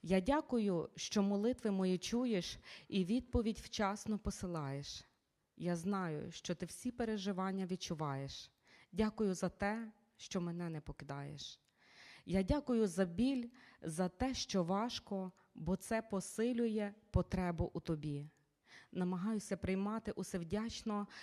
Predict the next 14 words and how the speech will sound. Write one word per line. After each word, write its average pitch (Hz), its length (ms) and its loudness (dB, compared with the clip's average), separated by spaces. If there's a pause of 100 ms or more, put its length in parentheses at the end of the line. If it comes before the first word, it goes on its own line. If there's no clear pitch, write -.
(160)
ти 196 140 4
знаєш, 202 520 0
що - 360 -2
й 226 80 0
коли 185 440 0
потрібно 165 600 -2
ще - 220 -6
мені. 156 440 -2 (840)
В - 120 -14
усьому 262 460 2
я 214 120 6
бачу 208 420 0
руку 196 320 0
твою. 143 600 -4